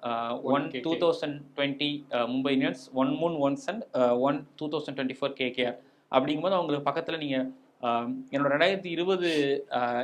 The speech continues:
Speaker 1: இருபது அந்த ஐ பி எல் வீடியோஸ், மும்பை இந்தியன்ஸ் வீடியோஸ் எடுத்து பார்த்தீங்க அப்படின்னா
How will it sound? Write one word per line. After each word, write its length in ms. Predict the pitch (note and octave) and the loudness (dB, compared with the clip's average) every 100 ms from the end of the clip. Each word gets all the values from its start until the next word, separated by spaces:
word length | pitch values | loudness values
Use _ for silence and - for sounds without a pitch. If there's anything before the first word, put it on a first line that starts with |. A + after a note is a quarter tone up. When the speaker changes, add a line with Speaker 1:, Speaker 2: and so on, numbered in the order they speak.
| - | -2
Speaker 1:
இருபது 760 | C#3+ F3+ F#3 D#3+ C#3+ C3+ C3+ - | -2 0 0 0 0 -2 -6 -6
அந்த 160 | B2 | -2
ஐ 200 | C3 D3 | 0 0
பி 100 | E3 | -2
எல் 20 | |
வீடியோஸ், 380 | D3+ D3 D3 - | 0 0 -2 -8
மும்பை 220 | C#3 D#3 F3+ | -4 2 4
இந்தியன்ஸ் 300 | E3+ E3 - | 4 -2 -2
வீடியோஸ் 340 | D3 D3 D3+ | 4 4 4
எடுத்து 260 | C#3+ C#3+ - | 0 -4 2
பார்த்தீங்க 380 | C#3 C3+ C#3 C3 | 4 4 0 -2
அப்படின்னா 320 | B2 C#3+ G3 | 0 -2 -4